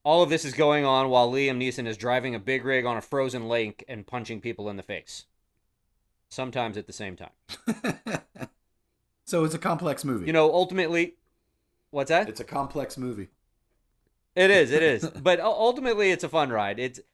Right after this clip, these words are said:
Speaker 1: there's not a whole lot to it, though. It's, it's definitely a, a popcorn movie. So if you're looking for a good action flick to sit on the couch and watch some popcorn while you wonder how Liam Neeson is so spry at a hundred and fifty-three years old and what you are doing wrong with your life that you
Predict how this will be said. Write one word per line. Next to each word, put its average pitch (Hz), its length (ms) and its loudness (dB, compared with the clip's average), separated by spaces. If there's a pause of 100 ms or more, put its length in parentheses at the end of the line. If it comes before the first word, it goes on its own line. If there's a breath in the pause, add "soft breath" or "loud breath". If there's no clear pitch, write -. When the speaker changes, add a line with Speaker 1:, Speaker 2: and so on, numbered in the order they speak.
(160)
Speaker 1:
there's 160 160 -2
not 175 240 2
a 170 80 2
whole 147 200 -2
lot 107 240 -4
to 190 180 -10
it, 80 100 -14
though. - 200 -20 (140)
It's, 123 220 -10
it's 127 260 -8
definitely 113 640 -2
a, 101 360 -4
a 95 40 -6
popcorn 104 480 -6
movie. 92 240 -10
So 107 240 -6
if 95 80 -8
you're 127 140 -4
looking 175 320 -2
for 147 120 -4
a 120 60 -4
good 120 160 -2
action 117 300 -2
flick 107 240 -8
to 101 60 -12
sit 120 180 -8
on 117 160 -6
the 104 80 -8
couch 113 320 -6
and 98 100 -10
watch 104 240 -6
some 98 140 -14
popcorn 101 540 -6 (340)
while 123 160 0
you 123 120 -2
wonder 127 460 0
how 131 300 0
Liam 123 320 -2
Neeson 113 280 -6
is 101 80 -12
so 120 140 -4
spry 107 420 -4
at 101 60 -4
a 98 80 -6
hundred 107 260 -10
and 95 120 -16
fifty-three 101 500 -10
years 92 240 -10
old 90 280 -8 (880)
and 110 200 -8
what 127 240 2
you 156 200 4
are 151 120 6
doing 156 300 4
wrong 165 260 4
with 151 140 4
your 208 180 6
life 107 360 2
that 113 160 0
you 135 160 -4